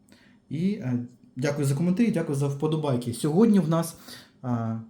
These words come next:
одинадцяте січня, субота. Дивіться, що в мене на календарі.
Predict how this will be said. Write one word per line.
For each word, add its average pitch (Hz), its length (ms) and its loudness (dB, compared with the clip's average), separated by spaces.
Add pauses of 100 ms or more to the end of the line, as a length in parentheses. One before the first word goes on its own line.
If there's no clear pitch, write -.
(220)
одинадцяте 147 640 2
січня, 180 400 0
субота. 135 540 0
Дивіться, 143 340 0
що 139 160 -2
в - 20 4
мене 123 220 4
на 123 120 6
календарі. 123 580 2